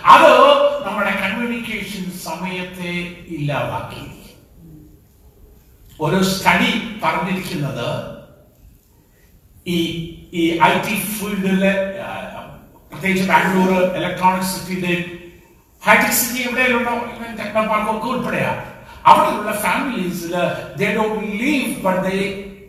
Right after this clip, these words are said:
simply exist എന്ന് പറയാം. They do ha-, do not have time to live, but they simply exist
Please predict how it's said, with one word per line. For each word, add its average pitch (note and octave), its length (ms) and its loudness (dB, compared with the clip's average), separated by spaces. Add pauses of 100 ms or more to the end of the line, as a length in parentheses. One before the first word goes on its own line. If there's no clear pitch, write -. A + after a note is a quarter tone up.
(340)
simply G#3+ 480 -4
exist F#3+ 800 -8 (600)
എന്ന് - 560 0
പറയാം. - 320 -8 (1800)
They - 220 6
do F4 200 4
ha-, - 160 2 (180)
do C#4+ 100 2
not F#4 220 4 (120)
have D4+ 220 6
time D#4 300 -2 (100)
to C#4 60 -4 (360)
live, - 280 8 (1200)
but G#3 140 2
they A#3+ 140 6 (160)
simply A#3+ 480 -2 (380)
exist E4 600 2